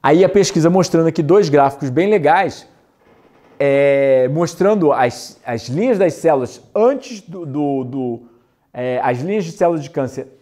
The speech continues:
antes da intervenção e depois da intervenção. Ou seja, todas elas, o crescimento das células do câncer reduziram. O cre-, o, a morte das células, é, que não deveriam estar no organismo aumentaram.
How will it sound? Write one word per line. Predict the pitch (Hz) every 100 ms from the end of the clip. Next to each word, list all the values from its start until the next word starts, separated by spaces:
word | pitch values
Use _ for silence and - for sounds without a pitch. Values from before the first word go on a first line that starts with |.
| _ -
antes | 175 269 - 170
da | 170
intervenção | 156 143 147 139 175 220 269 - -
e | 185
depois | 220 190 190
da | 170
intervenção. | 175 180 202 196 123 104 - -
Ou | 151
seja, | 147 156 131
todas | - 190 240 247 147
elas, | 156 185 147 - - _ _ _ _ _ _ _ _ _ _ _ _ -
o |
crescimento | - 208 208 180 277
das | 285 233
células | 190 175
do | 147
câncer | 147 214 220 120 - _
reduziram. | - 180 185 127 127 101 90 _ _ _ -
O |
cre-, | - 220 214
o, | 180 180 - -
a | 147 147
morte | 151 220 262 -
das | 165 156
células, | - 165 147 - -
é, | 131 127 127 120 113 - _ _ _ _
que | 170
não | 156 170 226
deveriam | 196 156 160
estar | 156 160 151
no | 143
organismo | 131 120 156 208 127 104 _ _ _
aumentaram. | 156 165 180 156 - 104